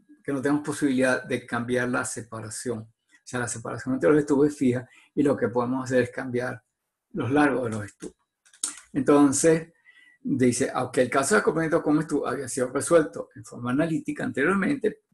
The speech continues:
pues también vamos a estudiar esto en forma gráfica. Eh, el método que vamos a estudiar, aunque este, es, eh, bastante directo, ¿ok? Y lo podemos extender a sistemas de más de un stub. Obviamente que la situación va a ser un poco más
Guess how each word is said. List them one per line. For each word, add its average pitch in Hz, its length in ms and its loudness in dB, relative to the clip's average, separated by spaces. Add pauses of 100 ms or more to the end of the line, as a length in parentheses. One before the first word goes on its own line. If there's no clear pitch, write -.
pues 117 300 -8 (380)
también 135 640 2 (440)
vamos 123 440 0
a 131 320 0
estudiar 120 720 0 (460)
esto 127 380 -2
en 131 80 0
forma 110 320 -4
gráfica. - 460 -8 (640)
Eh, 135 1400 6
el 143 260 0
método 151 320 2
que 175 80 0
vamos 170 160 0
a 180 40 -12
estudiar, 160 460 2
aunque 127 380 -4
este, 117 720 -4
es, 117 500 -10 (320)
eh, 117 280 -10
bastante 120 520 -6
directo, 147 420 2 (560)
¿ok? 123 120 0 (400)
Y 151 140 6
lo 147 140 6
podemos 147 400 -2
extender 143 600 0
a 131 120 -6
sistemas 123 420 -6
de 143 60 -2
más 127 160 -2
de 147 60 -2
un 165 120 -4
stub. 151 300 -2
Obviamente 127 600 -2
que 131 120 -6
la 117 80 -4
situación 113 420 -8
va 123 60 -6
a - 20 -8
ser 123 140 -6
un 113 100 -8
poco - 220 -12
más 127 340 -4